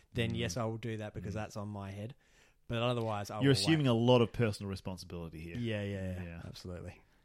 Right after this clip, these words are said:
Speaker 2: I don't know, listeners. What do you
Speaker 1: I
Speaker 2: think?
Speaker 1: feel like I blame someone else. <laughs>
Speaker 2: Yeah.
Speaker 1: I feel like this is your fault somehow.
Speaker 2: I, I, I feel like in her mind, I should have, A, filled up at the front, front pump and, B,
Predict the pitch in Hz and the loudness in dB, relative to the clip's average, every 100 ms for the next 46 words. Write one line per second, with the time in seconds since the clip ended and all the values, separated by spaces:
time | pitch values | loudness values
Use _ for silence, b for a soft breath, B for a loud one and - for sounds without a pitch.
0 | _ - 117 131 117 107 - 117 120 120 | _ -2 0 2 2 0 -4 -4 -2 0
1 | 110 123 113 110 98 107 101 98 110 104 | 2 4 4 2 -2 -2 -2 -2 -2 -2
2 | 104 92 - - - - 156 151 - - | -4 -6 -8 -10 -4 6 12 12 12 10
3 | 254 285 226 180 170 147 135 139 135 113 | 6 8 8 8 6 6 8 8 6 4
4 | 127 110 110 B B B B B B B | 4 4 2 B B B B B B B
5 | B B 139 143 143 b 156 185 170 220 | B B 4 4 0 b 6 8 8 10
6 | 214 180 151 151 156 151 143 139 127 127 | 10 10 8 8 10 10 10 8 8 8
7 | 127 143 123 117 - - 151 156 - 143 | 8 4 4 2 0 4 8 8 6 6
8 | 123 120 110 107 135 123 - - - _ | 8 6 0 0 2 2 0 -18 -20 _
9 | - 123 - 104 131 - _ _ _ - | 0 0 0 -6 -8 -12 _ _ _ 2
10 | 123 113 113 107 127 127 117 110 | 6 6 4 4 6 8 6 2